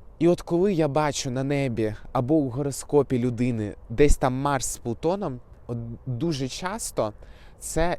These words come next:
є така пастка. Інколи от оця енергетика, яка буде чотирнадцятого числа,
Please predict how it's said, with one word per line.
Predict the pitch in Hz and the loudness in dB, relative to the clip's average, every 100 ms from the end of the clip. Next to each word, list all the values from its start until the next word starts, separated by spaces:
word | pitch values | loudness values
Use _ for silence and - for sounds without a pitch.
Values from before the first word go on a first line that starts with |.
| - | -4
є | 123 156 | 0 0
така | 151 - | 0 -6
пастка. | 131 139 123 - - 90 92 - - - - | -4 -2 -2 -4 -10 -10 -12 -16 -18 -18 -6
Інколи | 180 220 - 175 147 117 | -4 -2 0 2 4 2
от | 135 - | 0 -2
оця | - 165 | 2 4
енергетика, | 143 147 160 - 127 | 4 2 2 2 0
яка | 123 135 | 2 2
буде | 135 135 | 4 4
чотирнадцятого | 127 139 135 143 - 117 | 2 0 2 0 -2 -6
числа, | 120 123 - 170 240 | -4 -6 -4 -4 -4